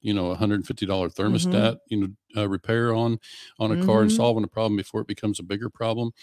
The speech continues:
Speaker 1: Like, these are just examples of where we sometimes make our job more difficult than it needs to be. And so
Speaker 2: Mm-hmm.
Speaker 1: this is why we thought this question was an important one to raise. It's like, why are we afraid to talk to customers about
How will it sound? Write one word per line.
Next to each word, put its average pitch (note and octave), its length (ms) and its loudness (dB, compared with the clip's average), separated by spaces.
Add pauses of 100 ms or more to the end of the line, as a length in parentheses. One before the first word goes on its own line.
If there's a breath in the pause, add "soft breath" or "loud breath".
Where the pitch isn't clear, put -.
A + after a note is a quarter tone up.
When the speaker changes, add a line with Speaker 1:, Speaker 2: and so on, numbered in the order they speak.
(260 loud breath)
Speaker 1:
Like, A2+ 180 -2
these E3+ 200 -2
are E3 80 0
just A#2+ 260 -4
examples F#2+ 680 -4
of F2+ 140 -6
where G2+ 160 0
we G2+ 100 0
sometimes A#2+ 500 -4
make G#2 180 -2
our F2+ 120 -2
job F#2 280 0
more F#2 160 -2
difficult G#2 540 -4
than G2+ 140 -4
it - 60 -6
needs G2 260 -2
to - 120 -12
be. B2+ 320 -4 (380 loud breath)
And E3 100 0
so F#3 120 2
Speaker 2:
Mm-hmm. A3 80 2
Speaker 1:
this D#3+ 160 0
is A#2 140 -4
why G#2+ 260 -2
we A2+ 120 0
thought - 280 -8
this G#2 160 -4
question A2+ 420 -4
was G2 140 -4
an F#2 80 -8
important - 380 -8
one F#2 120 -4
to F2 80 -8
raise. C3 340 0
It's - 200 -6
like, F#2+ 140 -6 (560 soft breath)
why D#3+ 200 -4
are G#3 140 0
we D#3+ 180 0
afraid A#2+ 380 -2
to G#2 80 -4
talk - 400 -4
to A2 80 -6
customers G#2+ 720 -4
about F#2 560 -4